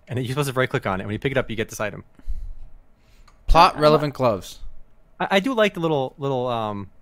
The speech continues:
Speaker 1: like, little fun the writers of Final Fantasy fourteen have with a lot of their story. They put little nuggets of, like, humor into their, into their items in, in, in the game.
Speaker 2: This reminds me of that gif I saw this week. "Everything will be okay in the end." If it's not okay, it just means you're not at the end yet. <laughs>
Speaker 1: Uh, that's true.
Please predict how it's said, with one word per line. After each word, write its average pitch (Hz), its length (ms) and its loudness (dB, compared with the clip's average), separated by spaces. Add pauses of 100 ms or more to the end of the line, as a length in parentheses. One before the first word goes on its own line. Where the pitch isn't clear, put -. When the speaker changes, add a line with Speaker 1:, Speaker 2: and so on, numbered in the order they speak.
(300)
Speaker 1:
like, 127 100 -12
little 147 200 2
fun 117 440 -2
the 123 80 -10
writers 110 280 0
of 110 80 -8
Final 113 160 -4
Fantasy 104 180 -2
fourteen 110 340 -8
have 98 240 -4
with 101 160 -14
a - 40 -14
lot 101 100 -4
of 98 60 -8
their 101 80 -10
story. 107 400 -14 (200)
They 147 60 -4
put 202 140 -4
little 170 240 0
nuggets 127 360 -4
of, 104 80 -12
like, 104 200 -4
humor 101 320 -4
into 107 140 -10
their, 101 280 -10
into - 140 -18
their 104 180 -8
items 104 260 -10
in, 110 200 -16
in, 104 120 -8
in 113 120 -6
the 107 80 -4
game. 98 240 -4 (1000)
Speaker 2:
This - 140 -8
reminds 139 180 2
me 143 60 -4
of 131 60 0
that 120 140 2
gif 131 200 0
I 110 80 0
saw 104 220 -2
this 98 160 -6
week. 101 240 -4 (580)
"Everything 185 340 6
will 175 80 0
be 151 120 2
okay 143 240 2
in 127 100 0
the 120 100 0
end." 95 240 -2 (340)
If 120 60 -4
it's 131 140 -2
not 160 140 2
okay, 170 460 2 (320)
it 135 100 2
just 151 180 -4
means 143 160 0
you're 139 60 2
not 131 120 4
at 123 100 -2
the 123 100 0
end 113 140 -2
yet. 90 280 -6
<laughs> - 100 10 (840)
Speaker 1:
Uh, 139 220 -10
that's 190 220 0
true. 208 360 6